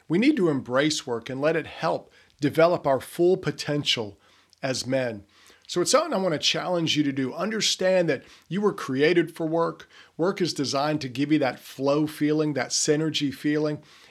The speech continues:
And work is designed to bring you satisfaction, to make you a better man. So I want to challenge you this week to think about your work differently. Maybe you've kind of let that attitude of work really being kind of a hassle and a pain.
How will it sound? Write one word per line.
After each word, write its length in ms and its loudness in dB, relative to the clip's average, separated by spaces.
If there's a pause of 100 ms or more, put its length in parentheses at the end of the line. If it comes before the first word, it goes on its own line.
And 180 -2
work 260 -2
is 120 -4
designed 460 -2
to 60 -4
bring 360 -4
you 180 -2
satisfaction, 960 -2
to 160 -8
make 420 -6
you 140 -6
a 60 -4
better 300 -8
man. 400 -12 (480)
So 140 2
I 40 2
want 120 2
to 40 2
challenge 580 2
you 200 -4 (220)
this 360 2
week 220 -2
to 80 -4
think 320 -6
about 380 -4
your 100 -4
work 420 -6
differently. 560 -8 (480)
Maybe 240 2
you've 180 2
kind 200 -2
of 60 2
let 240 2
that 180 2
attitude 800 0
of 280 -6
work 440 -6 (340)
really 280 2
being 340 2
kind 200 -2
of 80 -2
a 60 -2
hassle 540 -2
and 100 -6
a 40 -12
pain. 560 -8